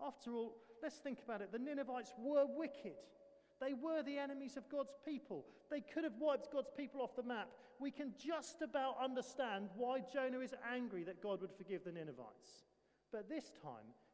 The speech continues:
his anger is absolutely ridiculous and totally absurd.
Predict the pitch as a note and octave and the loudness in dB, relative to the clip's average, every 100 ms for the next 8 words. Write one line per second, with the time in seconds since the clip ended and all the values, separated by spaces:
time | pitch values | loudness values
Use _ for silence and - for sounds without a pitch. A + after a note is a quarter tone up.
0 | _ F3 - F#3+ G3+ F3+ D#3+ D3 - - | _ -10 -8 -6 -4 -4 -4 -6 -10 -8
1 | G#3+ - - - G3 F3 E3+ D#3 - G#3+ | -8 -8 -12 -6 -4 -4 -6 -8 -8 -8
2 | - A2 A2 - - _ C#3 B2+ - E3 | -8 -14 -14 -18 -20 _ -16 -16 -8 -6
3 | C#3+ C3+ B2+ - - A#2 G#2 | -6 -8 -10 -10 -12 -12 -12